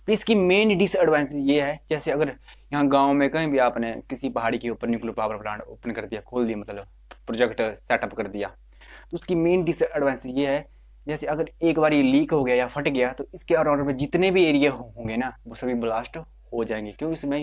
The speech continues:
यूरेनियम, थोरियम एलिमेंट पाया जाता है और वो बहुत ही हार्मफुल होता है, बहुत ही हार्मफुल। इसका मेन, अ, एडवांस ये है, जैसे कि अगर आप ऐसा कुछ क्वेश्चन था कि सत्ताईस सौ करोड़ एनर्जी के मेन एडवांस ये है, जैसे आ-, अगर आपने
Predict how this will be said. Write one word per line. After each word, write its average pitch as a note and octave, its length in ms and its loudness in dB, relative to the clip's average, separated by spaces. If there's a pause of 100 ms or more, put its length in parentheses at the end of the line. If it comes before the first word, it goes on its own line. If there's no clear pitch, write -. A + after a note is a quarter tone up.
यूरेनियम, B2 500 2 (160)
थोरियम A#2+ 260 -2 (340)
एलिमेंट A#2+ 320 -2
पाया A2+ 160 4
जाता G#2 280 -6
है - 100 -10 (180)
और B2 80 0
वो C3+ 140 2
बहुत C3+ 440 0
ही E3 100 0
हार्मफुल C#3 460 2
होता B2+ 280 4
है, G#2 200 2 (140)
बहुत B2 280 0
ही B2+ 80 -2
हार्मफुल। G#2+ 500 -2 (400)
इसका G3 260 -2
मेन, F#3+ 360 0
अ, D#3+ 440 2 (800)
एडवांस D3 380 2
ये D#3 200 4
है, E3 120 4
जैसे D#3+ 300 2
कि D#3 80 -4
अगर D#3 220 2
आप D3+ 420 2 (440)
ऐसा D3 200 0
कुछ D#3 160 -6
क्वेश्चन C#3+ 320 -2
था - 40 -6
कि E3 100 -8
सत्ताईस D3 640 -2
सौ D3+ 120 -2
करोड़ D3 220 0
एनर्जी F3+ 420 0
के D3+ 100 -6
मेन D3 260 -2
एडवांस C3+ 420 -2
ये C3+ 140 -2
है, C#3+ 60 0
जैसे D3+ 280 -2
आ-, E3 160 0
अगर D3+ 200 -4
आपने D#3 220 0